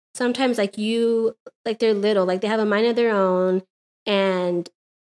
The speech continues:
like, you might tell them not to do this, and they still do it. Or, you know, they, they're developing, so they aren't quite, like, they don't quite understand, like, the tantrums and all that stuff. And a lot of people will judge, like, you know, if you see somebody at the store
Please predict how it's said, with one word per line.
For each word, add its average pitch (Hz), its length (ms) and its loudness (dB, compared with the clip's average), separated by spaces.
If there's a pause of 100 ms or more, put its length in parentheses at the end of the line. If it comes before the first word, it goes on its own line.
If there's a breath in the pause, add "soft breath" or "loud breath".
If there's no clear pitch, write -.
like, 185 320 -4
you 220 260 -2
might 202 340 0
tell 196 180 -2
them 190 100 0
not 185 140 -2
to 196 100 -2
do 277 200 -2
this, 262 560 0
and 202 200 -2
they 185 100 0
still 190 280 -2
do 185 140 -4
it. 185 180 -8 (480)
Or, 190 500 0
you 208 100 -2
know, 196 140 2
they, 208 340 0 (360)
they're 220 220 0
developing, 214 680 0
so 214 180 -2
they 196 400 2
aren't 220 420 -2
quite, 202 460 0 (960)
like, 208 220 -2
they 226 80 4
don't 233 240 0 (180)
quite 214 140 0
understand, 185 800 -2
like, 185 140 -6
the 226 100 0
tantrums 226 640 -4
and 202 100 -4
all 180 100 -4
that 175 180 -8
stuff. 185 280 -10 (420)
And 220 140 0
a 214 80 2
lot 214 180 2
of 226 120 0
people 226 340 -2
will 185 300 2
judge, 202 400 0
like, 196 160 -4
you 190 80 0
know, 196 180 0
if 214 140 -4
you 208 180 0
see 220 220 -6
somebody 214 380 -2
at 185 140 -2
the 190 120 -4
store 226 580 0